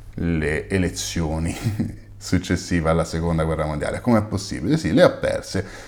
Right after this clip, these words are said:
perché ha puntato appunto su "io sono il premier, eh, che ha vinto la guerra",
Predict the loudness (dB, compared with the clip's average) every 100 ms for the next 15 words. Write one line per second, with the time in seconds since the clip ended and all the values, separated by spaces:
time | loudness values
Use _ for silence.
0 | 2 4 6 8 8 8 4 2 4 6
1 | 6 6 4 4 2 2 4 4 6 6
2 | 6 8 8 8 6 2 4 4 4 2
3 | 4 6 6 4 2 0 -2 -4 -12 -20
4 | -20 -20 -20 -20 -14 -10 -8 0 2 4
5 | 0 0 2 2 2 4 2 2 0 0
6 | 2 2